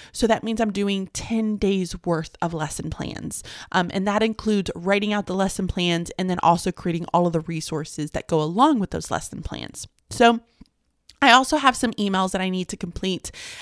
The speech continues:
um, and I need to get my Capella video for,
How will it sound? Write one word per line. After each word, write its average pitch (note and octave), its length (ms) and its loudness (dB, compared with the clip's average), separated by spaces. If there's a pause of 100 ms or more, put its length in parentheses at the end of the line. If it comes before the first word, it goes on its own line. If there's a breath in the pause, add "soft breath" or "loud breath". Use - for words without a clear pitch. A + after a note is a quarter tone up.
um, F3+ 280 4
and G3 120 0
I G3+ 280 0
need F#3+ 340 -2
to G#3 120 -4
get - 240 -4
my E3 260 -2
Capella D4 580 0
video E3+ 480 0
for, F3 560 2